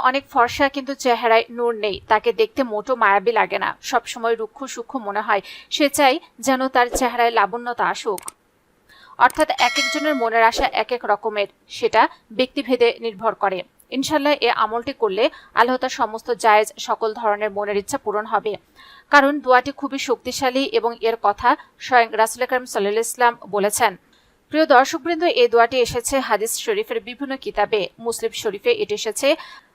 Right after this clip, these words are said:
পাঁচশো তিরানব্বই নং হাদিসে এবং বুখারী শরীফের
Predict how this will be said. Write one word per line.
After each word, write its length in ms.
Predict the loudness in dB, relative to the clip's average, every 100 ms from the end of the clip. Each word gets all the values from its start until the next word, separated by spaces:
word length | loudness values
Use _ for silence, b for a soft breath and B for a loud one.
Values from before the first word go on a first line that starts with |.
| _
পাঁচশো 320 | 2 2 0 -6 -4
তিরানব্বই 520 | -2 0 -2 -4 -4
নং 140 | -2 -4 -6 -6
হাদিসে 380 | -4 -2 -4 -4 -6 b b -2
এবং 180 | 0 0 -2
বুখারী 300 | -4 -4 -2
শরীফের 400 | -4 -2 0